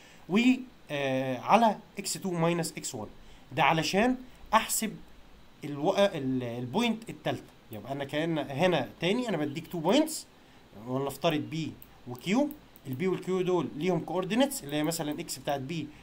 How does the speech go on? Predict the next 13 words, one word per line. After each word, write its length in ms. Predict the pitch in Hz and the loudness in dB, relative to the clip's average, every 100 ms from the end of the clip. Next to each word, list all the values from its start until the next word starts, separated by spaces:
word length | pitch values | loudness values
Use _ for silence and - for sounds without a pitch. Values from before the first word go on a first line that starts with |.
| - - | -18 -8
وواي 300 | 127 170 160 | 0 2 2
بتاعت، 420 | 135 156 143 110 - - - - - | 0 0 0 0 -8 -20 -20 -20 -12
آه، 100 | 131 | -10
بي، 280 | 113 196 302 302 - - - - - - - - - | -2 0 0 -2 -12 -20 -20 -20 -20 -20 -20 -18 -10
وهنا 280 | 131 170 185 | 0 2 2
دي 100 | 165 | 0
ليها 340 | 180 190 180 - | 0 2 0 -4
الاكس 300 | 127 165 - | -10 -10 -10
بتاعت 260 | - 139 135 | -4 -4 -4
كيو 280 | 165 160 131 - - - - | -4 -4 -4 -12 -20 -20 -8
والواي 260 | 127 135 139 | -4 -2 0
بتاعت 240 | 151 - | -2 -2
كيو. 280 | - 254 | 0 0